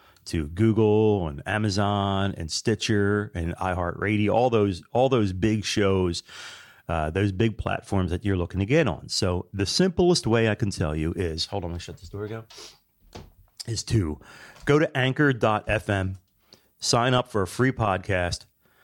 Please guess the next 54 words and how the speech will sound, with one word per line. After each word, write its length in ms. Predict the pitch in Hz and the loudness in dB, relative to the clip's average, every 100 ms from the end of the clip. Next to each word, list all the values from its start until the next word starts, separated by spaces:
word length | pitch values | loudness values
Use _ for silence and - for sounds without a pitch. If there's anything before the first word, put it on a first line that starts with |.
| _ _ _ _ _ - | _ _ _ _ _ -4
Uh, 120 | 85 | -2
you 140 | 98 | 0
can 260 | - 87 80 | 0 -2 2
utilize 460 | 131 143 127 120 | 4 4 4 2
your 120 | 131 117 | 0 0
phone. 380 | 104 98 98 | 2 2 4
You 100 | 98 | 2
don't 140 | 90 90 | 0 -2
have 140 | 98 | -2
to 60 | 98 | 0
worry 160 | 95 92 | 0 0
about 220 | 82 95 | -2 0
microphones 880 | 135 131 131 120 123 120 120 120 104 | 2 2 -2 -4 0 2 2 2 0
or 160 | 92 | 0
metering 560 | 92 120 123 123 123 117 | 0 2 2 2 2 2
or 180 | 87 - | -2 -4
anything. 640 | 123 123 123 - 87 87 92 _ _ _ _ | -2 0 0 0 -4 -4 -8 _ _ _ _
You're 100 | 107 | 0
gonna 100 | 110 | 0
record 420 | 98 - 139 143 | 0 0 2 4
what 140 | 120 123 | 2 0
you 80 | |
have 220 | 117 113 - | 0 0 -2
to 60 | |
say 240 | 107 101 87 | -2 0 0
on 120 | 87 | 0
there. 80 | 90 | -2
You 120 | 92 | -2
can 100 | 98 | -2
actually 300 | 92 - 95 | -2 -4 -6
trim 340 | - - 156 | -2 2 4
your 180 | 160 135 | 4 4
audio 400 | 117 95 92 87 - | 2 2 0 0 0
on 240 | 120 110 | 0 2
there. 300 | 82 82 90 - - - | 0 -2 -4 -8 -14 -4
And 100 | 104 | 0
then 140 | 101 | 2
when 160 | 98 98 | 2 2
you're 180 | 95 90 | 2 2
ready 280 | 110 131 | 0 0
to 100 | 120 | -2
save 360 | 87 - 135 143 | -4 0 2 2
the 60 | 147 | 0
show, 440 | - 139 139 156 _ _ _ _ | 2 2 2 -2 _ _ _ _
you 100 | 101 | -4
can 160 | 92 82 | -2 -2
save 320 | - 120 127 | 2 2 2
it 140 | 143 | 0
to 200 | - 147 | 2 4
a, 320 | 139 104 98 - _ | 4 4 0 -6 _
to 220 | - 139 139 | 0 4 4
a, 200 | 127 101 | 4 2
uh, 220 | 90 85 | 0 -2
episode, 600 | - - - 90 82 101 | -4 -4 -2 -2 0 -2